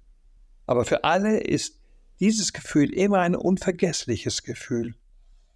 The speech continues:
Viele Menschen ändern ihr ganzes Leben nach einer solchen Nahtoderfahrung. Viele sind sich auch bewusst darüber,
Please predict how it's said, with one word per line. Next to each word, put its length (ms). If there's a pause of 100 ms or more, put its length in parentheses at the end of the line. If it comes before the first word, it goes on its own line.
(120)
Viele 300
Menschen 480
ändern 720 (400)
ihr 160
ganzes 480
Leben 440
nach 200
einer 220
solchen 360
Nahtoderfahrung. 1120 (880)
Viele 520
sind 220
sich 160
auch 120
bewusst 600
darüber, 580